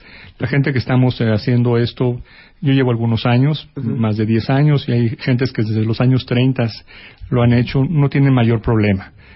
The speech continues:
Speaker 1: Pero sigue habiendo controversia porque la, con, las compañías farmacéuticas quieren vender sus hormonas y los, se meten inclusive a las escuelas de medicina, donde nos enseñan que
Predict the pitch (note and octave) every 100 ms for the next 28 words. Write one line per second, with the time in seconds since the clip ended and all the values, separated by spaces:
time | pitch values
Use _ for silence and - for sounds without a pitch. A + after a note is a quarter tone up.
0 | - _ - C3+ E3+ D#3 D3 D3 D#3 D3
1 | D#3 C#3 D3 D3+ B2+ - A#2 A2 - _
2 | _ C3 A#2 B2 - B2+ B2+ B2+ C3+ C3+
3 | B2+ B2 C#3 A2 - A#2+ A2 G#2+ G#2+ G#2+
4 | G#2+ - - - - - C3+ B2+ C3+ E3
5 | C#3 - A2+ A2+ - - C3 B2+ B2+ C3+
6 | C3 B2+ A#2+ A#2 B2+ C3 A2+ G#2+ G2+ C3+
7 | B2 B2 B2+ B2+ C#3 D3 B2+ C#3+ - -
8 | - _ C3 B2 A#2+ B2+ A#2+ C3+ C3 C3
9 | B2+ A2